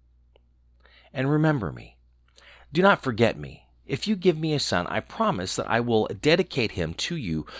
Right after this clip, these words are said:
for his whole life and that he will never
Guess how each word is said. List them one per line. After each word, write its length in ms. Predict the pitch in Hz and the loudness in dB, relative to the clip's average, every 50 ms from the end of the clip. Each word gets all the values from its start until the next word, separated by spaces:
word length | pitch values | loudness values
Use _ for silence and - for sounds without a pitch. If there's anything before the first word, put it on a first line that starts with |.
| - - - | -18 -16 -6
for 180 | - 127 120 | 0 2 2
his 140 | 117 107 - | 4 2 0
whole 220 | - - 190 202 | -2 -2 -2 0
life 380 | 185 123 82 78 78 - - - - - - - - - | 0 0 -2 -2 -6 -8 -10 -14 -20 -20 -20 -14 -8 -4
and 100 | 101 90 | 0 2
that 120 | 104 - | 2 2
he 320 | - - 110 110 110 - - _ - - _ _ _ _ _ - _ _ | 4 2 2 2 2 -2 -8 _ -20 -20 _ _ _ _ _ -20 _ _
will 220 | - 101 107 107 104 | 0 4 6 6 6
never 540 | 107 107 113 120 127 131 156 160 170 160 | 6 6 6 6 6 6 2 -2 -4 -6